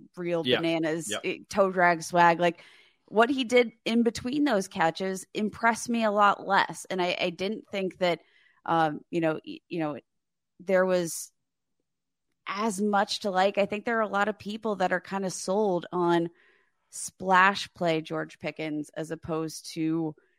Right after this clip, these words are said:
Speaker 1: you know, acknowledging that what he did in between those splash plays wasn't overly exciting and it didn't really elevate the offense much.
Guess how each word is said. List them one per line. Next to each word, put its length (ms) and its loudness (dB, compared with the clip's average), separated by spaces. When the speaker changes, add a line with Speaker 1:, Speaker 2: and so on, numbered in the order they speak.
Speaker 1:
you 100 0
know, 180 4
acknowledging 760 2
that 220 0
what 180 0
he 220 -8
did 220 2
in 120 0
between 340 -8
those 180 -4
splash 420 -2
plays 240 -4
wasn't 560 0
overly 480 0
exciting 680 -2
and 440 -2
it 180 -8
didn't 260 -4
really 520 -2
elevate 440 2
the 140 -2
offense 560 0
much. 400 -12